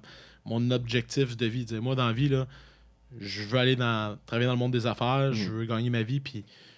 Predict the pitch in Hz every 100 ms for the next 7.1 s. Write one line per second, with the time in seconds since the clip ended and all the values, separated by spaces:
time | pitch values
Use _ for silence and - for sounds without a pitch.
0 | _ _ - 123 120 117 - 139 120 113
1 | 120 107 113 120 120 - _ _ _ _
2 | - 120 123 - 117 117 113 104 107 123
3 | - 104 - 120 110 101 131 135 113 101
4 | _ _ _ _ _ _ 170 156 123 110
5 | 143 139 123 110 107 101 113 117 - 131
6 | 127 120 123 147 123 117 107 127 143 117
7 | 104